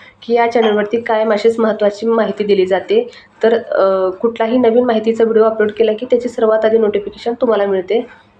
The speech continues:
तर, अ, चॅनलवर नवीन असणारे सबस्क्राईब करून घ्या आणि घंटीच्या बटनाला प्रेस करून all नोटिफिकेशनला on करून घ्या.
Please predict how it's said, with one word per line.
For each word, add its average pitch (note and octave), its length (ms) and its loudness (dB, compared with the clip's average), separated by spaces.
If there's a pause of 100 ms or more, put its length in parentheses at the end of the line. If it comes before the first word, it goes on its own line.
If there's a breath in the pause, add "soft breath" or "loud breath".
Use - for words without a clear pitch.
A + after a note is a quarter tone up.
(140)
तर, G#3+ 140 0
अ, G#3+ 220 0
चॅनलवर A3 460 0
नवीन A3+ 240 2
असणारे A3 280 0
सबस्क्राईब A3+ 560 -2
करून A3+ 260 4
घ्या A3+ 160 0 (200)
आणि G#3+ 320 -2 (240)
घंटीच्या G3+ 400 -4
बटनाला G#3+ 340 -2
प्रेस G#3 260 -2
करून G#3+ 320 -4 (460 loud breath)
all G#3+ 120 0
नोटिफिकेशनला G#3 680 -2 (100)
on A3+ 180 -2
करून G3 200 0
घ्या. F#3+ 200 -4